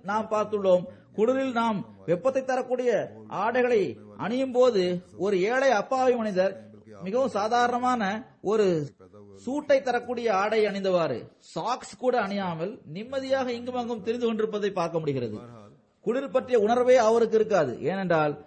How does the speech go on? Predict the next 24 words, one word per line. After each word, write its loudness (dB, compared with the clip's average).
அது 0
அவருக்கு 6
பழக்கமாகிவிட்டது. 0
அவர்கள் 2
கூறுகின்றார்கள், 2
"நான் 0
பார்த்துள்ளேன், 2
சில 2
பெண்கள் 2
சில 0
நேரங்களில், 2
"எங்கு -2
விறகும் 2
நிலக்கரியும் 0
எரிகின்றதோ 4
அங்கு -2
வேலை 2
செய்யும் 0
போது 2
தமது -2
கைகளாலேயே 6
நிலக்கரை 0
அல்லது 0
தீ -2